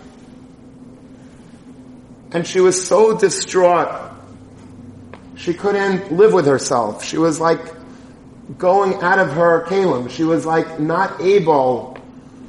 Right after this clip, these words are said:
to fathom what it's like. When I was in high school, I, I knew somebody, a young person who died.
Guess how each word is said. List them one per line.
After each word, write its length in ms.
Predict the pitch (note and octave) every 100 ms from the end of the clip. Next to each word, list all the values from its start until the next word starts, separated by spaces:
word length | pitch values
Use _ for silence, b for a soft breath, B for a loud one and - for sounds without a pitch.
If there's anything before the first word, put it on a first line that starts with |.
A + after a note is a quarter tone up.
| -
to 100 | E3
fathom 580 | - F3+ G3 F3+ D3+
what 140 | D3+ D#3+
it's 220 | - -
like. 420 | E3 G3 F3+ - - - - - - - - - - - - - - - A#3+ A#3+ C4 - - - - - - - - -
When 100 | C#3+
I 40 |
was 160 | D#3+ E3
in 80 | D3+
high 180 | E3+
school, 380 | F3 - D#3+ C#3
I, 320 | C3+ C3 C3 - - - - - - - - - - - - - - - - - - - - - - - - - - - - - - - - - -
I 120 | C3
knew 160 | E3+
somebody, 480 | E3+ E3+ D#3+ D3+ D3
a 20 |
young 320 | C#3 D#3 E3+ D3+
person 400 | E3 E3+ E3+ D3+
who 80 | C3+
died. 520 | D3 D3+ C#3 G#2